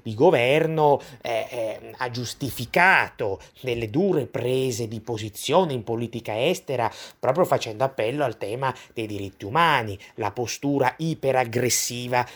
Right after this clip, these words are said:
nei confronti della Russia, la postura anch'essa abbastanza aggressiva nei confronti dell'Arabia Saudita, le critiche, va detto, critiche in buona parte fondate,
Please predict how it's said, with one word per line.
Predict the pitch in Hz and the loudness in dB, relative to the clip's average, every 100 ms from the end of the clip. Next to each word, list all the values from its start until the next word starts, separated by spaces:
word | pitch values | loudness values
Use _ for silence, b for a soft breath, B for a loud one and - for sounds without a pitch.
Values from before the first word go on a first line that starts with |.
| B | B
nei | 120 | -6
confronti | 117 117 113 - 117 113 - 123 B B | -2 -2 -2 -2 -2 -2 -4 -8 B B
della | - 113 | 4 6
Russia, | 123 151 123 - 123 98 B B | 6 6 4 -2 -2 -4 B B
la | 120 113 | -2 -2
postura | 127 120 - 127 131 135 | -2 -6 -8 -6 -2 0
anch'essa | 123 117 117 120 - | 0 -2 -2 -2 0
abbastanza | 113 110 113 - 120 120 123 | -2 0 -2 0 -2 0 0
aggressiva | 110 117 110 - 117 120 113 B B | 0 0 0 -2 -4 -2 -2 B B
nei | 123 120 | -6 -2
confronti | 123 113 - 113 113 110 120 B B | 0 -2 -2 -2 -2 -4 -8 B B
dell'Arabia | 113 113 113 113 113 110 | -2 2 4 4 4 0
Saudita, | - 110 110 208 175 110 95 B B | 0 0 2 2 2 0 -4 B B
le | 107 113 | -4 -4
critiche, | - 165 254 233 135 110 95 - | -2 0 2 0 -4 -2 -4 -4
va | 113 95 | -6 -4
detto, | 98 160 160 - 107 | 2 2 2 -4 -6
critiche | 123 123 120 110 | -8 -6 -4 -4
in | 104 | -4
buona | 117 113 | -6 -6
parte | - 127 127 107 | 0 0 0 -4
fondate, | - 95 98 | -4 -6 0